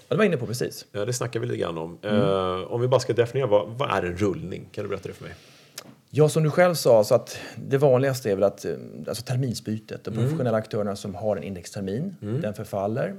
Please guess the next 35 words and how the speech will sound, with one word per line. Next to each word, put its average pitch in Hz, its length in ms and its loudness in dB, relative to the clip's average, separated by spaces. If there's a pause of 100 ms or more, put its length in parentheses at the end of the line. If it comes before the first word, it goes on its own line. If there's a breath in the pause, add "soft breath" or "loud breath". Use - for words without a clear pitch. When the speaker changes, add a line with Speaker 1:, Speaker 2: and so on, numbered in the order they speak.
Speaker 1:
man 127 140 -4
Speaker 2:
Mm. 120 80 0
Speaker 1:
säljer 117 280 0
den 104 220 -2
och 107 160 -10
köper 95 360 -8
en 90 320 -8 (200)
nästa 104 380 -8
månad 92 360 -4
helt - 200 -12
enkelt. - 340 -14
Speaker 2:
Just 143 180 -4
det. 113 60 -12 (100)
Speaker 1:
Det 147 100 -6
rullas - 300 -4
varje, - 280 -6 (320 soft breath)
varje 107 460 6 (300)
lösentillfälle. - 520 -6 (140)
Speaker 2:
Ja. - 300 -4
Speaker 1:
Men 196 320 6
jag 185 100 4
menar, 175 280 4 (100)
det 175 140 2
är 143 60 8
en 139 60 2
variant. 104 380 2
Men 170 300 2
det 170 60 2
här 175 180 2
med 156 140 2
att 139 100 -2
om 151 180 -2
du 160 200 0
exempelvis 147 720 -2
nu 127 300 2